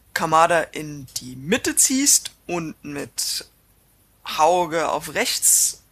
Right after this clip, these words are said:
und Boré in der Mitte, also als einzige Spitze,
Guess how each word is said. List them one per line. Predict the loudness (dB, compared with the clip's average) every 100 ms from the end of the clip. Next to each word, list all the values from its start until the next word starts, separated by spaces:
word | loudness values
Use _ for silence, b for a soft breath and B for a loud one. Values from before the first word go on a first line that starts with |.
| -4
und | -2 -2 -4 -10 -6
Boré | -6 -4 -2 -2
in | -4 -8
der | -2
Mitte, | -2 -2 -4 -8 _ -8
also | -6 -4
als | -2 -4 -4 -20 -2
einzige | 2 2 2 -2 -4
Spitze, | -8 -4 0 0